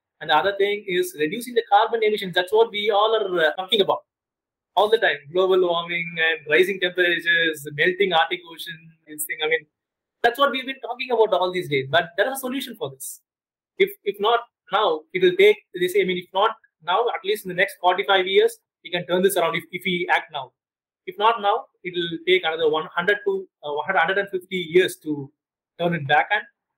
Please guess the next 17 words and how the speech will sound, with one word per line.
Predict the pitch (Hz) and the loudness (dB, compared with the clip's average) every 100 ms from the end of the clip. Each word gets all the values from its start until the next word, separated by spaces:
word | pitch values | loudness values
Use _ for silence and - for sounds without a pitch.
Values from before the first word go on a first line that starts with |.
| _ _ _ _ - | _ _ _ _ 0
we | 220 | 2
will | 226 | 6
not | 240 247 | 4 2
even | 233 240 202 | 0 0 2
live | 190 226 | 2 2
to | - _ - | -2 _ -2
that | 180 180 | 0 0
extent | 165 - 185 180 | -4 -10 -12 -8
to | 180 151 151 | -8 -8 -12
see | - 190 | -6 -2
this | 185 | -2
through, | - 127 _ _ _ _ _ _ _ _ | -6 -20 _ _ _ _ _ _ _ _
not | 160 170 | -2 0
even | 170 | -2
the | 160 | -2
next | 151 - | -2 -4
generation. | 139 151 147 143 135 | -6 -4 -2 -4 -8